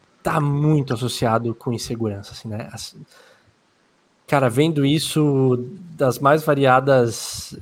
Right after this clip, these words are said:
histórias, vivências e tudo, tem uma questão de baixa autoestima que a gente vem falando mais aqui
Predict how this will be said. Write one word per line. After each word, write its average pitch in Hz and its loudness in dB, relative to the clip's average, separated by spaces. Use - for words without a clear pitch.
histórias, 120 0
vivências 117 -4
e 110 -6
tudo, 120 -4
tem 143 0
uma 139 2
questão 131 0
de 117 0
baixa 113 4
autoestima 127 -2
que 131 -4
a - -2
gente 110 -4
vem 123 0
falando 123 -2
mais 123 -2
aqui 127 -6